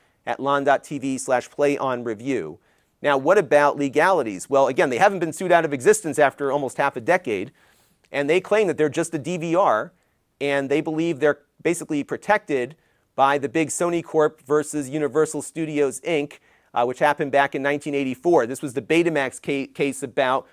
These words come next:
home recording, and there was apparently another case in nineteen ninety-nine, which was the, uh, Diamond M P three player that everybody was suing people over. So they are basically hanging their hat up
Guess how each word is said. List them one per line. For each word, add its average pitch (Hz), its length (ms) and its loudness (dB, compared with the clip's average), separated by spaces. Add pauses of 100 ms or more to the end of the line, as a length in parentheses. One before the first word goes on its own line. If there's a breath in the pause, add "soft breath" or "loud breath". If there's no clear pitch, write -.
(200 soft breath)
home 160 280 2
recording, 131 640 0 (340)
and - 60 -12
there 139 80 -4
was 127 80 -10
apparently 160 400 0
another 151 340 2
case 147 380 -4
in 135 60 -4
nineteen 139 300 -4
ninety-nine, 139 540 0
which 139 200 -4
was 117 220 -6
the, 127 260 -4 (280 soft breath)
uh, 117 140 0
Diamond 147 560 -2
M 147 160 -4
P 139 200 -8
three 185 280 -4
player 165 420 2
that 156 320 2 (240 soft breath)
everybody 156 360 0
was 147 160 -4
suing 156 260 -4
people 151 320 -4
over. 147 260 0
So 131 380 -2 (100)
they 151 220 0 (220)
are 139 100 2
basically 185 340 0
hanging 160 240 -2
their 147 140 0
hat 147 320 -2
up 123 260 0